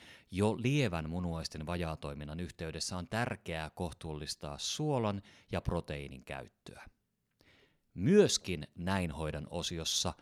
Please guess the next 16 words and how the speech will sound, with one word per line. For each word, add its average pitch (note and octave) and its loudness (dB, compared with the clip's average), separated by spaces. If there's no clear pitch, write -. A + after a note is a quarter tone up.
kylkiluiden E2 2
sarjamurtumat. D2 -6
Kivun C#3+ 2
aktiivinen D#2+ -2
hoito, E2 0
varhainen E2 0
mobilisaatio F2 -2
ja G2+ -2
tarvittaessa G2+ -2
hengityksen F#2+ -2
kajoamaton D#2+ 0
tukeminen D#2+ -4
ovat G#2 -4
avainasemassa F#2 -2
hengitysvajauksen D#2 -2
estämisessä. - -8